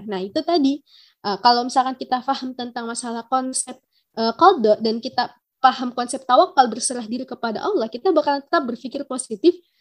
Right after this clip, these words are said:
dengan segenap kegagalan yang kita alami. Kita bakalan bilang, "Oh, insya Allah ini ada hikmahnya.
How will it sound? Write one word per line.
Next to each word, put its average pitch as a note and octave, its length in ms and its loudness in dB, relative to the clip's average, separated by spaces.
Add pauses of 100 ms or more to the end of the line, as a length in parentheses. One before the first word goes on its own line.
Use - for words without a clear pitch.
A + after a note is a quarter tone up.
(140)
dengan D4+ 400 6
segenap C4+ 720 8
kegagalan A#3+ 560 6
yang C4+ 80 -4
kita C4+ 160 -6
alami. A#3+ 480 -6 (300)
Kita D4+ 240 4
bakalan C4+ 400 4
bilang, D4 240 0
"Oh, C#4 160 -6
insya A3+ 320 -4
Allah B3+ 160 -4
ini D4 160 -4
ada A3+ 160 -6
hikmahnya. A#3 580 -10